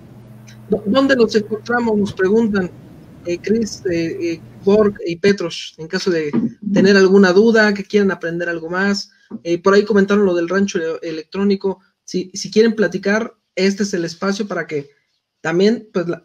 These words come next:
toda la, la, n-, nuestra banda, nuestros queridos televidentes, puedan conocer un poquito más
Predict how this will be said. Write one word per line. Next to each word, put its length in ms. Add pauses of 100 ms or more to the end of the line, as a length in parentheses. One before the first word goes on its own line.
toda 220
la, 260
la, 640
n-, 400
nuestra 300
banda, 400
nuestros 320
queridos 480 (300)
televidentes, 720 (160)
puedan 460
conocer 380
un 120
poquito 320
más 400